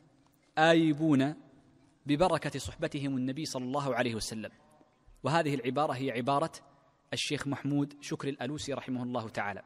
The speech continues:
فالمقصود أن كونه عدلا لا ينفي وقوع المعصية من أحدهم.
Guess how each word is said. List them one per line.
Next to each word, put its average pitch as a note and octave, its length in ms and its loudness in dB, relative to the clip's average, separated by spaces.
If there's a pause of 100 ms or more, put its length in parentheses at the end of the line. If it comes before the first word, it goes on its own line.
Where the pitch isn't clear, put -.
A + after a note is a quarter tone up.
(1200)
فالمقصود D#3 460 2
أن D3+ 400 -4 (480)
كونه E3+ 380 -2
عدلا D3+ 500 -2
لا E3 140 0
ينفي D3+ 300 -4
وقوع C#3 340 -4
المعصية C3 400 -4
من C3 140 -4
أحدهم. A2+ 600 -10